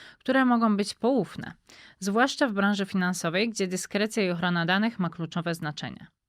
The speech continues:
Z kolei pracodawca, zarządzając swoją firmą czy instytucją finansową, także musi przestrzegać określonych praw, jak i obowiązków.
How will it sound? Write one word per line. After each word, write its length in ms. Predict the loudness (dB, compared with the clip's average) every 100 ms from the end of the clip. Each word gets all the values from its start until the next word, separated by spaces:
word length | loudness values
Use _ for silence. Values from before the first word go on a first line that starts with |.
| -16
Z 120 | -2
kolei 280 | 2 4 2
pracodawca, 640 | 0 0 2 2 2 -2
zarządzając 680 | 0 0 0 2 2 2 0
swoją 280 | -2 -2 -2
firmą 400 | -2 0 0 0
czy 140 | -2
instytucją 540 | -4 -4 -6 -2 -2 0
finansową, 640 | 0 0 -2 -4 -2 -6 -6 -18 _
także 280 | 0 2 2
musi 200 | 2 -2
przestrzegać 540 | -4 -4 -2 -2 -4
określonych 540 | -6 -6 -2 -2 -2 -2
praw, 300 | -2 -2 0
jak 300 | -2 -2 -2
i 80 |
obowiązków. 760 | -2 -2 -2 -2 -4 -8 -12